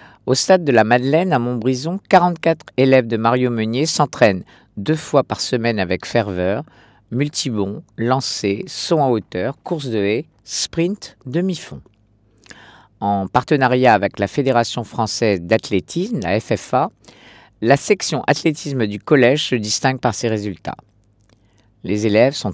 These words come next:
excellents au niveau régional. En cette année encore, une élève se distingue au niveau national, souligne fièrement le professeur d'E P S Nicolas Richard,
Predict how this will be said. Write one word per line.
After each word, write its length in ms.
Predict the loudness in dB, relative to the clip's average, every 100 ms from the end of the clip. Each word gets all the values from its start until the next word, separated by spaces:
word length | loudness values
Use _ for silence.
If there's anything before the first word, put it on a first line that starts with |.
| 0
excellents 540 | 0 2 2 2 2 -2
au 100 | -4
niveau 260 | -2 -2 -2
régional. 680 | -2 -2 -4 -6 -12 -18 -20 _ _ _ _ _ _
En 80 | -6
cette 280 | 2 4 6
année 300 | 2 2 -2 -4
encore, 440 | -2 4 6 6
une 120 | 2
élève 180 | 2 2
se 140 | 0
distingue 480 | -4 -4 -4 -4 -4 -4
au 100 | -4
niveau 280 | -4 -4 -2
national, 760 | -2 -2 -2 -2 0 -2 -4 -8 -18 -20 -20 -20 _
souligne 420 | -10 -6 -4 -4
fièrement 380 | 0 0 0 -2
le 80 | -2
professeur 480 | -2 -4 -2 -4
d'E 120 | -2 -4
P 180 | -2
S 280 | -2 -2 -4
Nicolas 340 | -6 -2 -2 -2
Richard, 520 | -6 -4 -2 -2